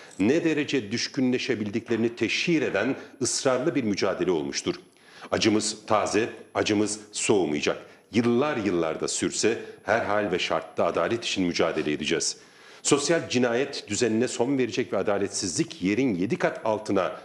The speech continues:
saray da kursa biz adaleti gerekirse tırnaklarımızla kazarak kazanacağız." Can Atalay, Silivri, A kırk yedi.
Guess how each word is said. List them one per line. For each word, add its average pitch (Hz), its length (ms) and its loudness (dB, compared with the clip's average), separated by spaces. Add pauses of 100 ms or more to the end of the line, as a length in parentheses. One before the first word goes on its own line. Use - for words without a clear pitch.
saray 147 500 0
da 107 100 0
kursa - 480 -2 (180)
biz 135 380 0
adaleti 95 640 0 (220)
gerekirse 104 600 0 (220)
tırnaklarımızla 98 920 0 (140)
kazarak 95 520 2
kazanacağız." 76 720 -2 (240)
Can 113 180 4
Atalay, 95 440 0 (220)
Silivri, 92 680 0 (180)
A 98 360 0
kırk - 240 -2
yedi. 76 240 -2